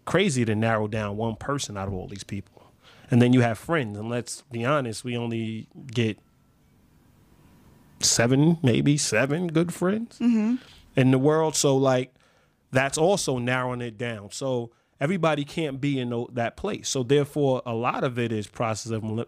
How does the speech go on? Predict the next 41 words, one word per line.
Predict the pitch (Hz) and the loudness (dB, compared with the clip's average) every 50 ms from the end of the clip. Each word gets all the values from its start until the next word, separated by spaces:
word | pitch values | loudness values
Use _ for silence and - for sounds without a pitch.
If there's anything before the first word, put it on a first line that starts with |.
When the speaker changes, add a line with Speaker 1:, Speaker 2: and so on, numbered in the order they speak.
| - | -6
Speaker 1:
elimination. | 117 110 117 113 110 107 110 110 110 107 - - 104 | -4 -2 0 0 0 2 2 2 0 0 -2 -6 -6
A | 107 | -6
lot | 107 113 127 160 190 170 | -2 -2 0 2 0 0
of | 143 131 | 2 2
it | 127 117 | 2 2
is | 117 110 110 107 - _ - - - _ _ - | 2 0 0 -2 -6 _ -20 -20 -20 _ _ 0
what | 123 113 | 0 2
people, | - 139 131 123 120 | 4 4 4 4 2
quote | - - 135 127 120 | 2 2 2 2 2
unquote, | 117 117 - - 127 120 - - _ _ _ _ _ _ _ - | -2 -4 -4 -4 -6 -6 -6 -10 _ _ _ _ _ _ _ -2
is | 120 117 98 117 | -2 0 2 2
interviewing. | 123 117 120 107 101 104 110 101 92 90 92 101 | 2 2 2 0 0 -2 -2 -2 -2 -4 -8 -4
But | 107 123 - - | -4 -2 2 4
you | 151 | 4
have | 131 113 - | 4 2 0
to | - 117 | -4 -4
be | 117 117 - - - | -4 -4 -4 -6 -6
honest | - 110 117 117 117 127 156 202 - - - - _ _ _ _ _ - | -2 0 0 0 0 0 -4 -6 -8 -12 -16 -18 _ _ _ _ _ -4
about | 120 123 123 127 131 139 | 0 0 2 0 0 0
that. | 202 254 - - - _ _ | -2 -2 -2 -4 -10 _ _
Speaker 2:
Mm-hmm. | - 214 214 208 185 | -8 -6 -6 -2 0
Speaker 1:
That's | 196 170 170 - | 0 2 2 0
true | - - 233 220 175 | 0 2 2 2 2
freedom. | - - 233 311 330 208 120 92 107 | 2 2 4 4 4 4 2 -2 0
Your | 123 135 135 | 2 2 2
ability | 123 117 139 156 165 165 156 160 151 | 2 2 2 2 4 2 2 2 2
to | 147 135 | 0 0
choose | - - - 180 190 170 147 131 120 117 - - - - - | 0 0 0 0 2 0 0 -2 -4 -6 -10 -12 -14 -12 -4
your | - 127 123 | -2 0 0
friends, | - - - 170 185 139 110 104 104 | 0 0 0 0 0 0 0 0 0
your | 113 110 | 0 0
ability | 110 104 104 127 131 131 123 127 120 | 0 0 0 2 2 2 0 0 0
to | 120 120 | 0 -2
choose | 113 - - 143 131 117 101 | -2 -2 0 0 0 0 0
your | 110 104 | -2 -4
partner. | - - 190 208 - 104 101 104 - | -2 -2 -2 -2 -2 -6 -12 -8 -4
Speaker 2:
Mm-hmm. | 220 220 214 208 202 202 220 | -2 0 0 0 0 0 2
Speaker 1:
That's | 135 131 120 | 2 2 2
true | - - - 160 139 | 0 -2 2 2 2
freedom. | 120 - - 208 226 - - - - - | 2 2 0 0 0 -2 -4 -8 -10 -2
Speaker 2:
Yeah. | - 196 196 190 190 185 | 0 0 0 0 -2 -4